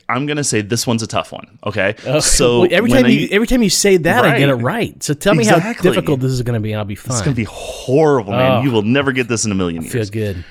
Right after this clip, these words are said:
Speaker 1: All right, here's the question today. There are over nineteen hundred locations in Illinois that are on the National Registry of Historic Places.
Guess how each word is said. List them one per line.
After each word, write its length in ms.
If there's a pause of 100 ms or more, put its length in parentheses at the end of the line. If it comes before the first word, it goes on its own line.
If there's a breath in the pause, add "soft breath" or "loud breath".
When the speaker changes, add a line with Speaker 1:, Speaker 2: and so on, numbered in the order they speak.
(400 soft breath)
Speaker 1:
All 100
right, 160
here's 280
the 80
question 340
today. 480
There 400
are 260
over 300
nineteen 840
hundred 320
locations 680
in 120
Illinois 680 (300 loud breath)
that 160
are 140
on 180
the 80
National 640
Registry 520
of 120
Historic 640
Places. 800